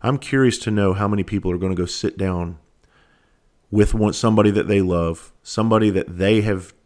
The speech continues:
done this to regularly, and have that hard conversation. Because I'm gonna tell you right now, I've done that,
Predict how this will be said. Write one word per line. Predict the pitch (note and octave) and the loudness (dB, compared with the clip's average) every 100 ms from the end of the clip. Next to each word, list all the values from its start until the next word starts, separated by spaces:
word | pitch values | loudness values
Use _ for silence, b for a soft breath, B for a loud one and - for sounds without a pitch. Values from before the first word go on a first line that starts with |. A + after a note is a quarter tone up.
| _ _ _ F#2+ F#2 | _ _ _ -10 4
done | G#2+ A2+ | 6 6
this | A2 - | 2 -2
to | A2+ A2+ | -2 0
regularly, | G2+ F2+ E2+ D#2+ D#2+ D#2+ D#2+ - _ _ _ _ _ _ _ _ _ _ _ _ _ | 2 0 -2 -4 -4 -6 -8 -14 _ _ _ _ _ _ _ _ _ _ _ _ _
and | F#2+ | -6
have | F#2 G#2 | 0 0
that | F#2+ - | 2 0
hard | G#2 F#2 | 0 0
conversation. | F2+ F#2+ F2 E2 F2 D#2+ - C#2 C#2+ _ _ - | 0 -2 -2 -4 -4 -6 -8 -14 -18 _ _ -14
Because | F#2+ G2+ F2 | -8 -6 -4
I'm | F#2+ | -2
gonna | F#2+ | -4
tell | G2 | -2
you | F#2 F2 | -2 -2
right | E2+ D2 | -4 -6
now, | E2+ D#2+ D#2 _ _ _ _ _ _ _ _ _ _ _ _ _ _ _ | -6 -6 -10 _ _ _ _ _ _ _ _ _ _ _ _ _ _ _
I've | G2 F#2+ F#2 | -2 -2 0
done | F2+ | 0
that, | G#2 A2 - | 2 0 -2